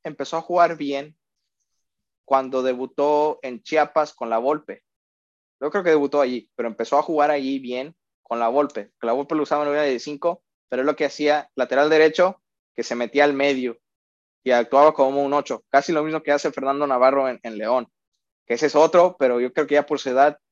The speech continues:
yo no lo convocaría. Ya tiene treinta y cuatro, treinta y cinco años, o hasta más, creo, treinta y seis.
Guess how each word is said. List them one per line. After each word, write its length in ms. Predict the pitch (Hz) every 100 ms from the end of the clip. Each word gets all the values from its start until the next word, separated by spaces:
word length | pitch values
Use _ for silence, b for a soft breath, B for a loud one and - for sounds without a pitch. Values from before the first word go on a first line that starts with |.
| _ _ -
yo 100 | 135
no 80 |
lo 120 | 143 131
convocaría. 600 | 123 110 117 123 120 - -
Ya 80 | 123
tiene 140 | 131
treinta 220 | 120 113
y 40 | 104
cuatro, 320 | 127 127 127
treinta 200 | - 107
y 20 |
cinco 260 | 107 117 117
años, 400 | 113 104 - _ _ _ _ _ _
o 80 | 107
hasta 220 | 104 101
más, 300 | 101 117 127
creo, 180 | - 117
treinta 220 | 110 98
y 60 | 92
seis. 460 | - 104 - -